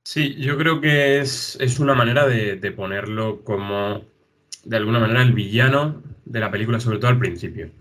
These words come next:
Em, yo creo que es, es eso, es la manera de, de que haya un villano en la película,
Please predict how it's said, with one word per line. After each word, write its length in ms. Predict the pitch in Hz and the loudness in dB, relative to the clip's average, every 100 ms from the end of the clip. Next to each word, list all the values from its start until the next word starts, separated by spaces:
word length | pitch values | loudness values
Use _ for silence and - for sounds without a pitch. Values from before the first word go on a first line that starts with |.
| _ _ _ - | _ _ _ -2
Em, 1000 | 107 98 95 92 92 90 90 85 87 85 - _ _ _ _ _ _ _ _ - | 2 2 0 -4 -6 -8 -8 -8 -8 -12 -18 _ _ _ _ _ _ _ _ -6
yo 160 | 117 | 2
creo 160 | 127 135 | 4 4
que 60 | 123 | 2
es, 180 | 110 - | 0 -4
es 240 | 117 107 | -6 -6
eso, 280 | 104 98 90 | -10 -10 -8
es 180 | 95 98 | -8 -4
la 140 | 101 | -4
manera 320 | 98 113 135 | -2 0 2
de, 200 | 104 92 | 2 -2
de 180 | 90 92 | -4 -6
que 100 | 101 | -2
haya 180 | 101 101 | 0 0
un 80 | 98 | -4
villano 380 | 92 90 90 | -6 -6 -4
en 60 | 110 | -4
la 100 | 95 | -4
película, 560 | 92 87 107 123 - | -6 -6 -4 -4 -8